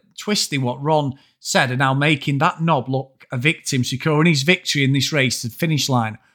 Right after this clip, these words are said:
Why, Rosie, why?" Great email, Denise. Yeah, I think, you know, Ron got a few people supporting him tonight, so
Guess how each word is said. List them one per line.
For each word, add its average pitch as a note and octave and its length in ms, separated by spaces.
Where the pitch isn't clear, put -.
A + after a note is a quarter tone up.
Why, F3+ 480
Rosie, D3 400
why?" A2 380
Great B2 220
email, D#3 240
Denise. D#3+ 600
Yeah, D#3+ 280
I D#3+ 40
think, F3+ 300
you D#3+ 80
know, D#3+ 100
Ron F#3 380
got F3 180
a D#3 40
few F#3 200
people F3 300
supporting F3+ 520
him F3+ 200
tonight, E3+ 500
so C#3 380